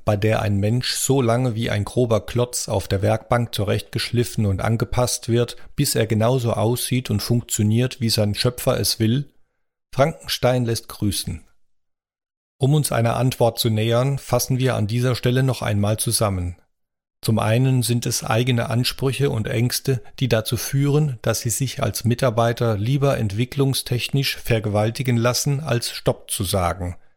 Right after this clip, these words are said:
Das ist der Fehler, den Armin lange Zeit gemacht hat. Doch es gibt weitere Gründe.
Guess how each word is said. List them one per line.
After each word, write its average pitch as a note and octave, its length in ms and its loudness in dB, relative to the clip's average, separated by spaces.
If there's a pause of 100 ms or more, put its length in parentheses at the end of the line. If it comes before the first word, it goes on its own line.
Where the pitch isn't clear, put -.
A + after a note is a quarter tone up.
(380)
Das - 240 2
ist - 400 -4
der B2 100 2
Fehler, A#2+ 500 2 (180)
den A#2+ 140 0
Armin A#2 480 2
lange B2 300 0
Zeit - 360 -2
gemacht G#2 400 -2
hat. - 260 -10 (680)
Doch C#3 160 2
es - 160 -2
gibt - 200 -4
weitere A#2+ 400 4
Gründe. F#2+ 540 0